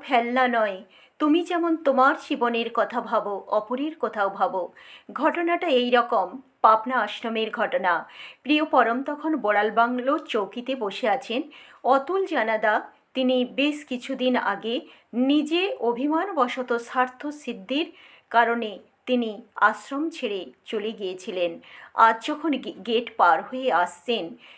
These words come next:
শ্রী শ্রী ঠাকুর তাকে দেখেই সেই নে-, কাছে বসেছিলেন ডক্টর প্যারীনন্দিতা। তাকে বললেন, "এই প্যারি, দেখ অতুল আসছে, তুই ওর জন্য একটা, হুম, জামা, একটা ধুতি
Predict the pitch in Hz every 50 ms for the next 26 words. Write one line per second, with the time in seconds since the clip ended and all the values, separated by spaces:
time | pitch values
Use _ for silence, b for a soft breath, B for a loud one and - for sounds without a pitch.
0 | B B - - - 277 254 302 294 294 - - 349 339 - - 277 247 214 214
1 | 214 - 294 320 285 196 - B B B B B B B - 208 220 214 - 277
2 | 254 190 208 202 202 - - 277 240 214 196 - b b b b b b _ -
3 | - - 247 240 233 220 202 240 - _ _ - 202 214 214 208 214 208 202 202
4 | 202 - 202 196 190 - - 254 - 190 196 190 - 254 247 247 - 269 240 240
5 | 208 180 180 185 - _ _ 190 226 208 202 - - 226 220 220 - 196 180 175
6 | 196 220 233 240 240 247 247 247 247 - 180 165 - B B B B B B B
7 | _ - 214 214 - 233 - - 214 208 202 220 220 208 - - - 214 240 240
8 | 233 294 302 302 285 262 220 165 - - - 196 220 220 214 220 220 - 190 196
9 | 196 - 247 254 269 262 220 202 - - - - 190 180 165 B B B B B
10 | B B B _ 254 254 262 254 247 254 - 202 196 208 202 196 - - 269 277
11 | 269 269 254 214 202 220 247 B B B B B _ - 180 196 - - - 254
12 | 220 196 185 - - - - _ _ _ 220 214 214 208 202 - 220 208 185 180
13 | 196 208 233 254 233 180 196 190 - _ 208 190 190 190 - - 220 - _ 277
14 | 311 403